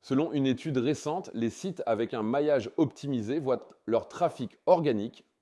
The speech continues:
augmenter de trente pour cent en moyenne. Mais qu'est-ce que le maillage interne exactement ?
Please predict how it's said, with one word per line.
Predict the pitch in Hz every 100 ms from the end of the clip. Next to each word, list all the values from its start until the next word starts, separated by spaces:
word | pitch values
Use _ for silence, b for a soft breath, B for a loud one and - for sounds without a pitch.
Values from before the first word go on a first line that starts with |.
| -
augmenter | 160 139 135 160 170
de | 117
trente | - - 175
pour | 127 143
cent | - 131 - -
en | 110
moyenne. | 110 101 92 76 - _ _ _ _ -
Mais | 117
qu'est-ce | 233 233
que | - 170 185 -
le | - 127
maillage | 131 127 123 107 120
interne | 117 127 107 -
exactement ? | - 95 104 - 98 87